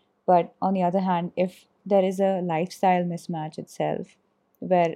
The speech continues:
some, one person is more used to spending money on exa-, extravagant things and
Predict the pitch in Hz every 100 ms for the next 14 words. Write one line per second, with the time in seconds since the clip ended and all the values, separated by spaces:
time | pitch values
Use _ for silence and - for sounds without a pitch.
0 | - - 180 175 180 185 190 180 190 180
1 | 175 175 180 180 - 185 - 165 165 165
2 | 160 156 165 160 160 156 - 175 156 165
3 | - 170 - 165 156 170 170 170 170 160
4 | 156 165 160